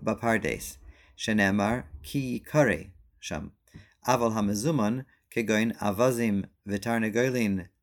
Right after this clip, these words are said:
ויונים שקיננו בבית, אינו חייב לשלח. טס, היו האפרחים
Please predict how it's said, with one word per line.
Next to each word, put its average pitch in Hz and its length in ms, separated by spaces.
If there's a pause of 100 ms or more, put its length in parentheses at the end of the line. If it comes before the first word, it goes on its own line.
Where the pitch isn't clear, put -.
ויונים 107 720 (120)
שקיננו 104 720
בבית, 113 680 (420)
אינו 143 300
חייב 120 380
לשלח. 87 600 (960)
טס, - 360 (480)
היו 160 280
האפרחים 131 720